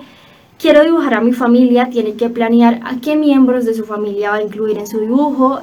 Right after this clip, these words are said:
en qué orden los va a dibujar, cómo los va a pintar. Todo esto permite que desarrollen su capacidad de planeación y de ejecución. Em, también el juego les va a permitir razonar de manera lógica a través de la manipulación de objetos. Entonces esto lo vemos, por ejemplo,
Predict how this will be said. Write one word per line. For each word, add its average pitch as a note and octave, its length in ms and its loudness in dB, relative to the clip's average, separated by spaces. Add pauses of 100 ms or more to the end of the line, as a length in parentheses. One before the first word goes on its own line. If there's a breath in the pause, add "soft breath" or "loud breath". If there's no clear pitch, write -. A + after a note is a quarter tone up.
en A#3+ 220 2
qué A3 120 -4
orden A#3+ 400 0
los A3 160 0
va G#3 80 -6
a G3+ 40 -4
dibujar, B3+ 560 2
cómo A#3+ 200 0
los A#3 160 0
va G#3 120 -4
a G3+ 60 -12
pintar. B3+ 500 0 (720)
Todo C4+ 140 -2
esto C#4 240 -2
permite C#4+ 460 0 (480 loud breath)
que C#4+ 160 2
desarrollen A#3 520 0
su C4 140 -6
capacidad G#3+ 560 -4
de F#3+ 80 -4
planeación A#3 800 0
y B3 180 -4
de G3+ 80 2
ejecución. - 560 -8 (1500 soft breath)
Em, C4+ 640 4
también D4+ 300 2
el D4+ 80 2
juego E4+ 160 0
les F4+ 180 2
va D#4+ 60 2
a C4+ 60 -2
permitir B3 420 0
razonar A#3+ 400 0
de A#3 80 -2
manera A3+ 340 2
lógica C#4 420 0
a D4 40 -6
través C4+ 280 -2
de A3+ 80 -2
la A3+ 100 -2
manipulación A#3+ 680 0
de G3+ 100 -4
objetos. C4 460 -4
Entonces A#3 380 -4
esto A#3 240 -2
lo B3 120 0
vemos, A3 300 -2
por B3+ 160 -4
ejemplo, A3+ 480 0